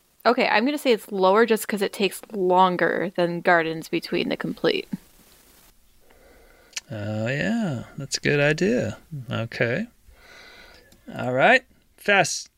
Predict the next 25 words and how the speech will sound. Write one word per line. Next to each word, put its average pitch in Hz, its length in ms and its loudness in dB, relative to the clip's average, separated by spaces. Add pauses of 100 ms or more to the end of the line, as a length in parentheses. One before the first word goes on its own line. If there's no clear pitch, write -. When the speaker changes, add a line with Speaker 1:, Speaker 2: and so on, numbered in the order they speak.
(140)
Speaker 2:
er, 139 420 -4
sorry, 117 380 -8
yeah. 113 240 -8
For-, 214 360 4
Forza 220 380 6
Horizon 185 360 4
two 208 180 -2
presents 175 400 2
Fast 170 320 0
and 120 180 -8
Furious. 127 500 -6 (360)
You 120 120 -12
said 135 200 -4
that 127 160 0
is 127 340 -4
a 139 100 -4
lower 127 300 0
than 131 180 -6
the 127 60 -6
Gardens 131 360 4
Between. 190 460 -6
Gardens 135 240 2
Between, 226 460 -4 (160)
seventy-two 139 520 0
percent. 196 340 0